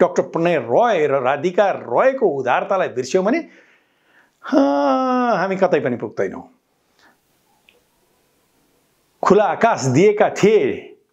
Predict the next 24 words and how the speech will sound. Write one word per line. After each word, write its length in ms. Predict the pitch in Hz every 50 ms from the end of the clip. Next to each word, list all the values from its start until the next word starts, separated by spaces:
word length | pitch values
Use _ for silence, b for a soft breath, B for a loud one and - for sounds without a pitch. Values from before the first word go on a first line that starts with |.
| _
प्रणय 300 | - 139 143 147 147 139
रोयले 760 | 127 120 139 170 185 190 196 185 180 156 123 98 90 - - _ _ _ _ _ _ _ _ _ _ _ _ _ -
रविश 260 | 123 131 135 143 -
कुमारलाई, 460 | - - 156 160 170 175 208 277 339 - - - - _ _ _ _ _ _ _ _ _ _ _
त्यसैले 320 | - 185 175 - 285 311 277
त 80 | -
उनी 320 | 165 139 127 117 120 - - - - _ _ _
उड्न 240 | - 180 170 143 117
सके। 440 | 92 - - 98 - - - 76 - - - _ _ _ _ _ _ _ _ _ _ _ _ _ _ _ -
होइन 280 | 139 156 220 247 247
भने 440 | 247 247 254 269 262 226 - B B B B B B B B B -
सम्पादकलाई 720 | - 190 202 190 202 214 220 226 226 233 220 226 220 202 - -
पिजरामा 420 | 196 214 196 220 220 214 202 202
राख्ने 460 | 190 185 156 127 165 170 151 135 - - -
सेठजी, 560 | - - 196 190 - 127 160 170 175 165 170
साउजीहरूको 720 | - - 185 170 156 135 143 127 117 107 135 143 143 143 143 B B B B B B _ -
न 380 | 127 139 127 107 110 - - - _
भारतमा 340 | - 127 143 160 160 180 190
कमी 240 | 185 196 202 202 220
छ, 100 | 214 359 370 370 - - _ 226
न 80 | 220 185 151
नेपालमा 380 | 139 127 - 98 90 85 -
कमी 220 | - - 101 95 87
छ। 120 | - -